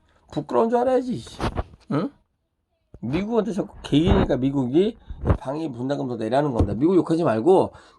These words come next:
미국 형님 뒤에, 엉덩이 뒤에 숨어서 형님, 형님만, 형님 뺑만 믿겠습니다. 이래, 이래야지.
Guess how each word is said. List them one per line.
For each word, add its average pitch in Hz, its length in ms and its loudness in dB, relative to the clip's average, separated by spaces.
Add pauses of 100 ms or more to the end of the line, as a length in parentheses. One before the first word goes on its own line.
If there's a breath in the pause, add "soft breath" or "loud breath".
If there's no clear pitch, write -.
미국 160 400 0
형님 190 340 0
뒤에, - 200 2
엉덩이 175 340 4
뒤에 143 120 6
숨어서 143 520 0 (240 soft breath)
형님, 254 300 2
형님만, 196 320 4
형님 226 260 2
뺑만 165 280 2
믿겠습니다. 120 380 -4
이래, 202 280 4
이래야지. 135 920 2